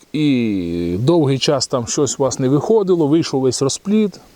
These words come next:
відводок без розплоду, потім ви підсадили матку, скажімо, десь затрималося все це діло у вас, таке буває. Теж можете обробляти і, в принципі, нема розплоду. Кліщу нема де сховатися, він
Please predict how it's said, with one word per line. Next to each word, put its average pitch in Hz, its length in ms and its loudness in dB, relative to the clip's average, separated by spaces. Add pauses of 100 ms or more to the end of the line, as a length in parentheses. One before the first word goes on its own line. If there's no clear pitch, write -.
(140)
відводок 139 380 2
без 123 180 2
розплоду, 175 480 0
потім 147 300 -2
ви 135 100 2
підсадили 131 520 0
матку, 185 540 -2
скажімо, 147 480 0
десь 143 180 2
затрималося 131 640 0
все 127 160 0
це 127 140 -2
діло 131 260 2
у 120 60 2
вас, 117 260 -2 (160)
таке - 180 0
буває. 135 500 0 (2500)
Теж 165 300 4
можете 160 400 2
обробляти 127 560 0
і, 110 420 0 (420)
в - 80 -20
принципі, - 400 0
нема 127 240 2
розплоду. 113 440 -2
Кліщу 131 260 0
нема 147 220 0
де 139 140 2
сховатися, 110 600 0
він 135 300 -2